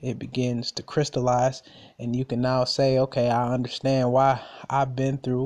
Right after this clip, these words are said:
or I went through that storm, I went through that test, I went through, uh, that dis-, that dispute, argument, whatever it may have been." It's because God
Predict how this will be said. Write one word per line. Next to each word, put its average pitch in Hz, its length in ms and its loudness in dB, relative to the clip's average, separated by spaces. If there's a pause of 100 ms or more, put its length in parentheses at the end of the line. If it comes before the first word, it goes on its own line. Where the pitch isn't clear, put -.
or 113 320 -2
I 131 120 4
went 127 280 0
through 127 160 -4
that 123 220 0
storm, 127 480 -2
I 113 80 -6
went 120 240 -4
through 120 100 -6
that 123 240 -2
test, 127 380 -2
I 113 60 -6
went 120 280 -2
through, 123 300 -2 (420)
uh, 120 140 -4
that 123 260 -4
dis-, 131 220 -4 (600)
that 139 180 0
dispute, 151 580 2
argument, 143 400 2
whatever 156 320 6
it 135 80 4
may 135 160 4
have 127 140 2
been." 139 180 0 (1080)
It's - 160 -6
because 170 260 0
God 170 320 4